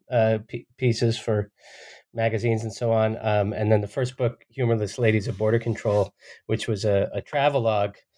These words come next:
um, um, came out in twenty sixteen, and, you know, it didn't set the world on fire, but did well enough to, to justify writing another one.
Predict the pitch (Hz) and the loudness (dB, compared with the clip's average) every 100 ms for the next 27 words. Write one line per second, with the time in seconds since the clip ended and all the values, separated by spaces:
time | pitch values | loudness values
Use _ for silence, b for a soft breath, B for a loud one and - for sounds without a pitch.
0 | b b _ - 113 113 107 110 104 b | b b _ -4 0 0 0 -4 -8 b
1 | b b b b _ _ _ _ - 123 | b b b b _ _ _ _ -6 -2
2 | 117 113 110 107 107 107 107 110 - 143 | 2 2 0 -2 -2 0 2 0 -2 0
3 | 131 123 120 139 117 - - 170 180 156 | 2 2 0 -2 0 -2 -4 0 0 2
4 | 127 131 185 117 120 147 127 135 127 120 | 0 -2 0 0 0 -4 -2 -2 -2 0
5 | 147 156 127 131 120 117 117 110 - 139 | 2 2 0 0 0 0 -2 -4 -6 -6
6 | 123 131 131 123 120 - - 117 113 - | -2 2 2 2 0 -4 -4 -2 -2 -6
7 | 120 131 131 127 117 127 120 117 120 110 | 2 6 6 6 -4 -2 0 2 2 2
8 | 113 135 120 101 107 | 2 2 2 0 -2